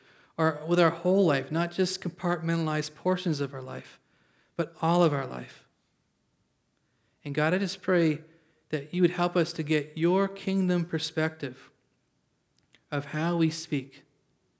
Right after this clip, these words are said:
how we think and act and love. God, I thank you for these elements behind us, these symbols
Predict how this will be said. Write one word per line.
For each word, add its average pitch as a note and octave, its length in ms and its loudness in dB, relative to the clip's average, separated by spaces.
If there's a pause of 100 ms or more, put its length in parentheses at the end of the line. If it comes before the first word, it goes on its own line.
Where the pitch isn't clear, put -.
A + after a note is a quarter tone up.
(480)
how D3+ 180 -6
we E3 100 0
think D#3 380 -2
and C3+ 100 -6
act C3 380 -12 (460)
and C#3 140 -8
love. C3 320 -14 (1300)
God, D#3+ 180 0
I F3 120 6
thank E3+ 260 0
you D#3+ 80 0
for C#3+ 400 0 (680)
these D3+ 260 -2
elements D3+ 340 0
behind D3 380 -4
us, D3 120 -6
these C#3+ 140 -6
symbols D#3 720 -2